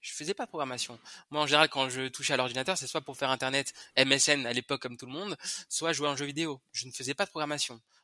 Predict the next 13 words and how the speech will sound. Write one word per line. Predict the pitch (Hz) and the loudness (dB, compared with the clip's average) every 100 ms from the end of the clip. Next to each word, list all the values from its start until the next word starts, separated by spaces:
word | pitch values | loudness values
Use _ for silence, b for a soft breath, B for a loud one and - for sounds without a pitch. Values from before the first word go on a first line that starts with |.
| - | -16
donc | 120 | -12
j'étais | 113 | -8
pas | - | -6
précurseur | 165 - 180 175 - 160 | -2 0 -2 -4 -4 -4
là-dessus. | 131 - 123 _ B B B B B _ _ _ _ _ - - | -4 -6 -10 _ B B B B B _ _ _ _ _ -8 0
Et, | 151 147 | 4 4
euh, | 135 131 131 131 | 4 2 0 0
et, | 147 143 147 | -2 -2 -2
et | |
de | 127 | -2
fil | 135 185 | -4 -4
en | 165 | -4
aiguille, | 135 120 139 202 | -6 -8 -6 -8